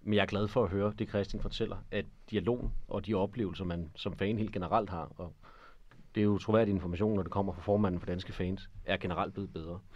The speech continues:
Vi skulle helst tænde et sted, hvor at de her bannere jo ikke er nødvendige, fordi samarbejdet og afviklingen af kampene sker på en måde, hvor de fleste er glade, og dem, der så for alvor laver ballade, de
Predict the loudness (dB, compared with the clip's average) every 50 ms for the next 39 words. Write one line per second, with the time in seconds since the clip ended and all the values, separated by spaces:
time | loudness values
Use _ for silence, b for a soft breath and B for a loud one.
0 | B B B B B -2 -2 0 2 2 2 2 2 0 0 0 0 0 4 6
1 | 6 6 8 8 6 6 6 4 0 -2 0 2 2 2 4 4 4 4 4 2
2 | 2 2 2 2 4 4 4 2 4 6 4 4 4 4 0 -2 -2 -2 2 6
3 | 8 8 8 8 B B B B B B -10 -8 0 4 6 8 8 8 6 6
4 | 4 2 2 2 2 4 4 6 6 4 4 2 0 -4 -6 -4 -2 -2 -2 -2
5 | -2 -4 -6 -4 0 0 0 0 2 0 0 2 2 2 0 0 0 0 -2 -4
6 | -6 -6 -4 -4 -4 -4 -2 -4 -4 -2 -2 -2 0 -2 -2 -2 0 2 4 6
7 | 6 4 4 4 4 4 4 6 6 6 4 4 4 2 0 0 2 8 10 12
8 | 12 12 12 8 4 4